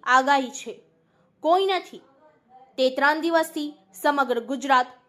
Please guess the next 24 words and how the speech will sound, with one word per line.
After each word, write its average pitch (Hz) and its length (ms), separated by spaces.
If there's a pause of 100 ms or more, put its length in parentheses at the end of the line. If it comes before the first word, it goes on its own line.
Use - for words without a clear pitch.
(140)
ચોમાસાની 254 580
લપેટમાં 302 500
છે. - 240 (640)
કરોડો 370 360
રૂપિયાનું 330 600 (140)
લોકોનું 269 480
નુકસાન 285 420
થયું 240 260
છે. - 180 (760)
ત્યારે 262 200
વડોદરા 247 380
શહેરમાં 254 600 (240)
લોકો 262 340
ઘરના 247 380
બેઘર 220 440
થઈ 311 260
ગયા. 220 280 (580)
ત્યારે 247 220
સયાજીગંજ 311 680
ખાતે 311 280
આવેલ 294 400 (420)
સાહીઠ 370 460
વર્ષ 370 320
જૂની 294 400